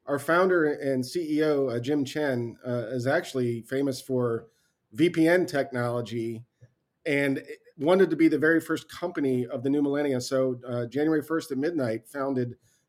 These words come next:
Doctor First, leveraging some of that technology and,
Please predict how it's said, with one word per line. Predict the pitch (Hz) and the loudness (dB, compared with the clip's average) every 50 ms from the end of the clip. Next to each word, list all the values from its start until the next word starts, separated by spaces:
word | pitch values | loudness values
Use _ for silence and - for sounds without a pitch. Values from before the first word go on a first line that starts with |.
| _ _ | _ _
Doctor | - 135 135 131 - - 127 | -2 0 0 0 -2 -4 -6
First, | 123 - - 220 214 143 123 120 - - - - - _ _ _ _ _ _ - _ - | -6 -2 0 2 2 2 2 0 -4 -8 -12 -16 -20 _ _ _ _ _ _ -20 _ 2
leveraging | 147 170 180 190 170 175 165 - | 4 6 6 8 6 6 2 4
some | - 170 165 | 4 2 2
of | 170 156 | 4 4
that | 160 147 127 - | 2 0 0 0
technology | 165 151 - - 147 156 175 190 180 170 151 131 143 147 147 143 139 139 131 - _ _ _ _ _ _ _ _ | -2 -2 -2 -2 0 0 2 4 4 2 2 0 -2 0 0 0 -2 -4 -6 -10 _ _ _ _ _ _ _ _
and, | 147 143 143 147 143 139 143 139 | -4 0 0 2 2 2 2 0